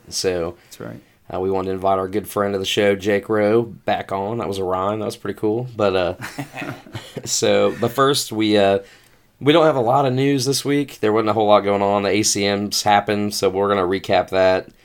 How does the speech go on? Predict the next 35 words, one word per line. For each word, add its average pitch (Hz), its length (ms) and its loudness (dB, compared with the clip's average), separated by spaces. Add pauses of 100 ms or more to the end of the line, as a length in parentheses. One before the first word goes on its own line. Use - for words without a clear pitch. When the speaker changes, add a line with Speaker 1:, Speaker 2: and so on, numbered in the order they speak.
(420)
Speaker 1:
Uh, 87 220 -2
talk 101 220 2
a 98 40 -8
little 104 180 -2
bit 98 60 -4
Speaker 2:
Yeah. 104 80 0
Speaker 1:
about 95 400 2
Eric 104 260 -2
Church's 101 420 -2
new 104 140 0
album 98 540 2
and 92 100 -2
then 90 380 -6
some 98 180 -6
of 90 60 -8
the 82 80 -8
charts 90 420 -2
for - 120 -8
this 87 120 -4
coming 92 240 -6
week. 90 300 -6
But, 87 320 -6 (800)
uh, - 40 -12
other 117 300 -8
than 113 140 -4
that, 123 340 -6
not 123 160 -6
a 120 60 -2
whole 117 160 0
lot 113 180 2
going 113 240 -4
on 120 160 -2
this 107 220 -4
week, 107 180 -4
guys. 120 460 -2